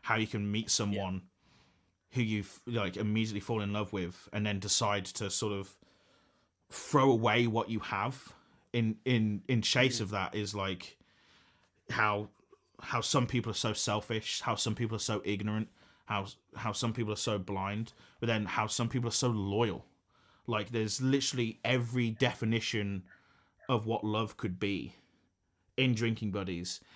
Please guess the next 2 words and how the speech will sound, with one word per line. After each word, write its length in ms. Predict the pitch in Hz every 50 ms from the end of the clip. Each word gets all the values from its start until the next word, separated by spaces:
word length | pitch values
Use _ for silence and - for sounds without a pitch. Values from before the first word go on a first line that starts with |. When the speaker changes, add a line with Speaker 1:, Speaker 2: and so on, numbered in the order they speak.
| - - _ _ -
Speaker 1:
in, 420 | 127 117 113 110 107 104 101 90 - _ _ _ _ _ _ _ _ _ _ _ _ _ _ _ _ _ _ _ _ _ _ -
like, 400 | 120 107 98 95 90 - -